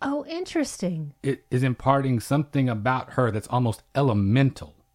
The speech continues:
Speaker 2: So this introduction, it goes a long way to establishing this feeling that I think that you're having too, that we haven't ever seen a character like this before, and this is why,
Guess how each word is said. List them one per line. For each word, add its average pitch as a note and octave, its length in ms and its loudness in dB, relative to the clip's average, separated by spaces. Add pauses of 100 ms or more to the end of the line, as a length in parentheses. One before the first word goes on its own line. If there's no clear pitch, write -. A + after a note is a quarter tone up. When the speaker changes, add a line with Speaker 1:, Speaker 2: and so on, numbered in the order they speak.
(420)
Speaker 2:
So D3 140 4
this C#3+ 180 2
introduction, C3+ 460 2
it A#2+ 40 0
goes C3+ 200 4
a B2+ 60 2
long B2 640 2
way D#3 280 2
to A2+ 120 0
establishing A2 540 -2
this G#2 160 -2
feeling D3 300 2
that G#2+ 100 -2
I A2 40 0
think A#2 200 -2
that G#2 120 -2
you're A2 140 2
having G2+ 340 0
too, E3 260 0
that A#2 120 -2
we G#2 140 -2
haven't G#2+ 340 -6
ever F#2+ 180 -6
seen F#3 340 0
a E3+ 60 0
character D3+ 440 -2
like C3 240 -2
this B2+ 160 -2
before, B2 580 0
and G#2+ 400 -2
this E3 300 2
is G2 160 -2
why, E2+ 520 -8